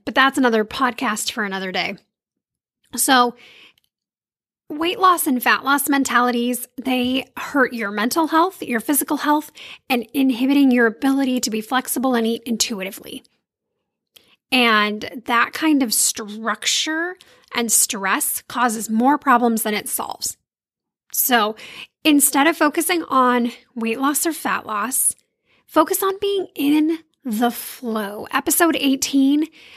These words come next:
of the podcast, we talk about in depth what the flow looks like. The flow looks like accepting your body and your life where it's at. Just practicing acceptance.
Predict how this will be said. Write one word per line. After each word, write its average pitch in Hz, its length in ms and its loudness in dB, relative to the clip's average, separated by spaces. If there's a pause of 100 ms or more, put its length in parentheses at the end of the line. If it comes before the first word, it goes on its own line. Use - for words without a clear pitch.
of 233 140 -2
the 247 80 0
podcast, 220 640 0
we 240 120 -6
talk - 280 -6
about 233 280 -2
in 269 220 6
depth 226 360 0
what 247 260 -2
the 214 100 -2
flow 254 800 2 (460)
looks 240 360 -4
like. - 360 -12 (680)
The 269 100 -2
flow 285 260 4
looks 269 260 0
like 240 340 -2 (200)
accepting - 920 -2 (220)
your 262 340 2
body 262 600 -2
and 247 180 0
your 247 180 -2
life 226 460 -6 (120)
where 220 220 -6
it's 190 200 -4
at. - 360 -6 (800)
Just 339 180 2
practicing 339 460 0
acceptance. - 840 -4